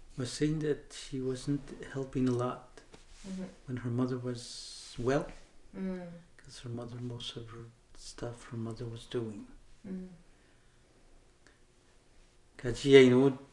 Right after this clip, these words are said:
Speaker 1: nakatagway chikaw ni guy, she na, you know,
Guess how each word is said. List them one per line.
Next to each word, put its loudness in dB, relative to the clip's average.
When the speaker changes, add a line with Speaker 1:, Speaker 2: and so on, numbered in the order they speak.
Speaker 1:
nakatagway 6
chikaw 6
ni 6
guy, 4
she 0
na, 6
you 2
know, -4